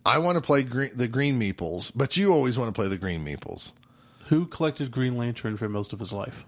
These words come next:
Speaker 1: Who cares about Green Lantern? He's a white guy and a black guy.
Speaker 2: And a green
Speaker 1: A-
Speaker 2: guy and a blue guy. Green.
Speaker 1: <laughs>
Speaker 2: He's all, he's every guy.
Speaker 1: Yeah.
Speaker 2: And girl. And planet. And dog.
Speaker 1: Green Lantern is God. He's everyone. You ever thought about that?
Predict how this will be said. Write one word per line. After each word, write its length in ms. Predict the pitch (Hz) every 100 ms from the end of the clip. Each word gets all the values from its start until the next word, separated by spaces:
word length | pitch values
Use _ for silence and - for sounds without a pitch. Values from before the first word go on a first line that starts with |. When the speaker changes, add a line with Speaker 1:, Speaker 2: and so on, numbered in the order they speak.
| -
Speaker 1:
Who 160 | - 294
cares 360 | - 143 135 107
about 240 | 120 98
Green 240 | 113 117
Lantern? 380 | 104 98 85 85
He's 220 | - 226
a 40 | 185
white 260 | 98 98
guy 340 | - 71 67 92 - _ _ -
and 160 | 151
a 40 | 135
black 280 | 107 90 -
guy. 300 | 67 50 - _ _ _
Speaker 2:
And 160 | 139 120
a 40 |
green 160 | 131 127
Speaker 1:
A- 40 | 120
Speaker 2:
guy 260 | 113 113
and 160 | 117 110
a 20 |
blue 180 | 113 113
guy. 200 | 117 113
Green. 180 | 113 110 - -
Speaker 1:
<laughs> 200 | - -
Speaker 2:
He's 140 | 175
all, 320 | 180 135 226 -
he's 240 | 151 135
every 220 | 143 123 113
guy. 280 | 101 85 - -
Speaker 1:
Yeah. 280 | 320 - 135
Speaker 2:
And 140 | 131
girl. 320 | 117 104 107 - _ _
And 180 | 123 117
planet. 420 | - 110 107 - - - -
And 280 | 120 110 104
dog. 280 | 107 101 104 107 -
Speaker 1:
Green 280 | 107 123 120
Lantern 340 | 104 85 76
is 160 | 73 80
God. 520 | - - - - - - -
He's 200 | - -
everyone. 400 | - - - - - - - - - _ _ _ _ _ _ _ _ _ _ -
You 80 | 67
ever 80 | 60
thought 200 | 69 71
about 200 | 73 71
that? 300 | 80 80